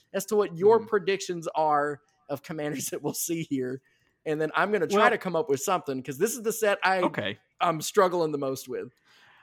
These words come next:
Speaker 2: Well, so,
Speaker 3: I
Speaker 2: like, yeah, so the
Speaker 3: yeah.
Speaker 2: episode in total, we're gonna be kinda going through set to set and then envisioning what commanders we think we're going to see here. The
Speaker 3: Mm.
Speaker 2: gods on Kaldheim are kind of, they are a given now that we know that one exists.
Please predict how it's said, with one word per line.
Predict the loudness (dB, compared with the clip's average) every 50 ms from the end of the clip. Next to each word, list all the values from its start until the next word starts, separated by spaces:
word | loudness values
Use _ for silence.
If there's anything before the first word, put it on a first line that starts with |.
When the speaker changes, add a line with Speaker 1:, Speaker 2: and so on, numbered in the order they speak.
| _ _
Speaker 2:
Well, | -8 -6
so, | -4 2 6 6
Speaker 3:
I | 8 8
Speaker 2:
like, | 6 4 2 0
yeah, | 0 0 0 0
so | 0 -2
the | 0 2 2
Speaker 3:
yeah. | 4 2
Speaker 2:
episode | 2 -2 -4 -4 -2 -2 -2 -2
in | -4 -6 -6
total, | -6 -6 -4 -2 -2 -4 -4
we're | -4 -4
gonna | -4 -4 -6
be | -6
kinda | -8 -10 -10 -8
going | -6 -6 -6 -6 -8
through | -10 -8 -6 -4 -4 -4 -4
set | -6 -6 -8 -8 -8 -8
to | -8
set | -8 -6 -4 -6 -6 -6 -8
and | -10 -10
then | -8 -8 -8
envisioning | -8 -6 -4 -4 -4 -4 -6 -8 -8 -6 -6
what | -6 -6 -6 -8
commanders | -10 -10 -10 -8 -8 -8 -8 -6 -6 -6 -6 -6 -6 -8
we | -10 -12
think | -10 -10 -10 -10 -8 -8 -8
we're | -10 -8
going | -8 -8 -8 -10 -10 -14
to | -14 -14
see | -12 -10 -10 -10 -10 -10 -12
here. | -14 -14 -16 -14 -14 -14 -16 -18 -20 _ _ _ _ _ _ -2
The | -2 0 0 -2
Speaker 3:
Mm. | -4 -8 -14 -10 -4
Speaker 2:
gods | -2 0 2 4 4 2 2 0 -2
on | -4 -4 -4
Kaldheim | -4 -2 -2 -2 -2 -4 -8 -6
are | -8 -8
kind | -8 -8 -6 -6 -4 -4 -6
of, | -6 -8 -10 -12 -18 -14 -6
they | -2 0 2 2
are | 2 2 0
a | 0
given | -2 -2 -2 -2 -2 -4 -4 -2
now | -2 -4
that | -4 -4
we | -6 -8
know | -6 -6 -6 -6
that | -6 -6 -8 -8
one | -8 -10 -10
exists. | -10 -12 -16 -16 -18 -18 -18 -20 -20 -20 -20 -20